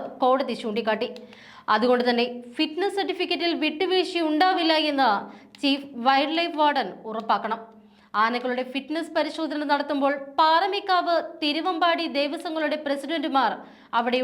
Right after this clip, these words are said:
ഉണ്ടായിരിക്കണമെന്നും, എന്നാൽ പരിശോധനാ കാര്യങ്ങളിൽ ഇടപെടരുത് എന്നും കോടതി നിർദ്ദേശിച്ചു. അതേസമയം തങ്ങൾക്ക് ധാരണയുള്ള കാര്യങ്ങൾ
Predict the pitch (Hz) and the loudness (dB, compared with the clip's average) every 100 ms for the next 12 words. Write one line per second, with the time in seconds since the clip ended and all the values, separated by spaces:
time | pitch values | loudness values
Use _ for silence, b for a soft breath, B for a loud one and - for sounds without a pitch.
0 | 254 269 311 311 294 294 277 254 220 180 | 0 2 2 2 -2 0 0 0 -2 -6
1 | - B B B 320 339 370 349 339 330 | -14 B B B 0 2 2 4 4 4
2 | 349 427 427 403 403 370 349 349 330 330 | 2 -2 2 2 2 2 2 0 0 0
3 | 320 - 285 285 339 349 349 330 330 320 | -2 -4 -2 0 2 2 0 0 2 2
4 | 294 269 220 - - 247 247 262 233 202 | 2 2 -2 -4 -2 0 2 0 -4 -4
5 | 208 202 214 214 247 - - B B B | -4 -2 -4 -4 -10 -10 -12 B B B
6 | B 185 196 214 226 220 220 - - 247 | B 0 0 0 0 -2 -4 -4 2 4
7 | 254 254 254 247 269 294 330 330 320 320 | 4 2 0 4 4 4 2 2 2 2
8 | 302 302 285 | 2 2 0